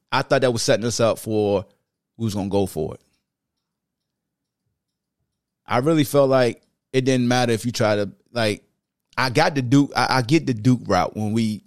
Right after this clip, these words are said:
when we did the quick punt versus Duke. I was on record saying, "Yeah, I agree with that one," 'cause the defense was doing well,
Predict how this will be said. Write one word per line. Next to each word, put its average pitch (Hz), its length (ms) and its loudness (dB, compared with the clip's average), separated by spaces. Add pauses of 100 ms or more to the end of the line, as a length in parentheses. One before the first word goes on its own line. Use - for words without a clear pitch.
when 110 160 -6
we 110 100 -2
did 104 140 -2
the 101 60 -4
quick 107 280 -6
punt 107 240 -6
versus 92 320 -4
Duke. 87 340 -8
I 107 140 2
was 117 180 0
on 117 300 -2
record 113 260 0
saying, 110 260 -4
"Yeah, 104 220 2
I 107 60 0
agree 107 220 -4
with 95 160 -6
that 101 180 -2
one," 98 120 -6
'cause 90 200 -8
the 87 40 -10
defense 101 380 -6
was 95 100 -10
doing 98 280 -6
well, 98 420 -4